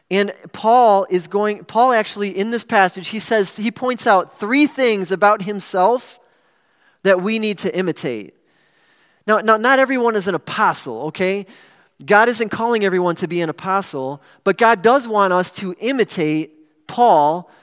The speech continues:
in certain things, and that's what we're gonna highlight today. There are three things that we need to imitate,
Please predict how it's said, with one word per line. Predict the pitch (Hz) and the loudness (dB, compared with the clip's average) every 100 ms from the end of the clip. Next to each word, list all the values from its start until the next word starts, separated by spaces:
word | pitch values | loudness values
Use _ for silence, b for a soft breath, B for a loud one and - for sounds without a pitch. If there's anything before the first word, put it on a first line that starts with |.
| b - | b -6
in | 196 | -6
certain | - - 226 220 196 | -6 -4 -2 -2 0
things, | 233 208 147 | 2 2 -4
and | 165 | -2
that's | 185 202 | -2 -2
what | 233 | -4
we're | 226 | -2
gonna | 220 190 | -2 0
highlight | 202 202 196 180 | 0 2 0 0
today. | 202 190 | -4 -2
There | 165 180 | -2 -2
are | 160 | -4
three | 175 220 | -6 -8
things | 214 220 180 160 | -4 -4 -4 -4
that | 160 | -4
we | 180 | -4
need | 170 | -6
to | - 147 | -8 -10
imitate, | 160 - 135 | -10 -8 -10